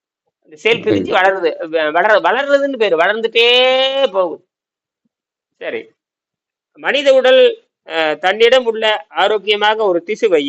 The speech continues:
Speaker 1: அஹ், அஹ், ஆரோக்கியமா, ஆரோக்கியமா இருக்கிற, ஆரோக்கியமா இருக்கிறப்பா,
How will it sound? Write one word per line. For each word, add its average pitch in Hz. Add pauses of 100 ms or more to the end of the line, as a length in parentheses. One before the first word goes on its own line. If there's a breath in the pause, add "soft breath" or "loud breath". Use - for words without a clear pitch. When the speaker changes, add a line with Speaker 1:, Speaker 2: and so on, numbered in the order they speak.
(880)
Speaker 1:
அஹ், 139 (200)
அஹ், 160
ஆரோக்கியமா, 240 (140)
ஆரோக்கியமா 277
இருக்கிற, 240 (200)
ஆரோக்கியமா 240
இருக்கிறப்பா, 160